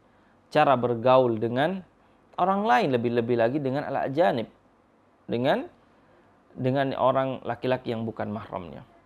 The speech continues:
Mungkin hanya itu yang dapat, yang dapat, eh, saya sampaikan. InsyaAllah, eh, syarat yang berikutnya, syarat kelima, keenam, ketujuh dan kedelapan, kita akan sampaikan di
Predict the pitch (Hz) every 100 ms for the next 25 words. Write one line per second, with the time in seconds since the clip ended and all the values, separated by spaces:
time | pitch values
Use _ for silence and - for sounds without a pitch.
0 | _ _ _ _ _ - 156 226 190 160
1 | 143 160 147 123 123 - 123 123 120 117
2 | 127 - _ 117 120 113 110 123 117 117
3 | 117 143 147 247 - _ _ _ _ _
4 | _ _ _ 127 123 - 123 151 185 202
5 | - 131 127 123 120 120 120 - 147 127
6 | 131 123 123 - 160 147 147 143 135 -
7 | - - 131 - 131 143 143 135 135 127
8 | 131 123 123 123 - 143 131 120 113 120
9 | 120 135 139 127 113 - _ _ _ _
10 | 143 123 110 120 120 117 131 131 131 123
11 | 123 - _ _ - 127 123 120 117 113